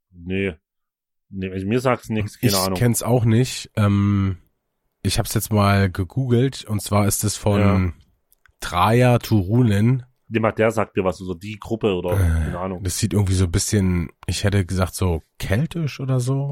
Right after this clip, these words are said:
Speaker 2: oder irgendwie so. Okay, sagt mir nix. Wäre auch nicht
Speaker 1: Nee,
Speaker 2: meine
Speaker 1: mir
Speaker 2: Mucke.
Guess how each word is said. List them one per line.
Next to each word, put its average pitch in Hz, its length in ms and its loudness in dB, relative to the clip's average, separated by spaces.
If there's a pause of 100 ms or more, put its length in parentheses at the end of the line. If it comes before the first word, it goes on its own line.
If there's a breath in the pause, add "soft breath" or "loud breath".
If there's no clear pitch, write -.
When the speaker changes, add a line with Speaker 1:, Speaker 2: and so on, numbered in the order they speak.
(220)
Speaker 2:
oder 104 240 -4
irgendwie 98 300 -2
so. 92 420 0 (1400 loud breath)
Okay, 90 300 -2
sagt 85 280 0
mir 85 60 0
nix. - 360 -2 (100)
Wäre 107 280 2
auch 98 140 4
nicht 90 120 2
Speaker 1:
Nee, 90 60 -2
Speaker 2:
meine 87 180 2
Speaker 1:
mir 85 60 0
Speaker 2:
Mucke. 82 260 -2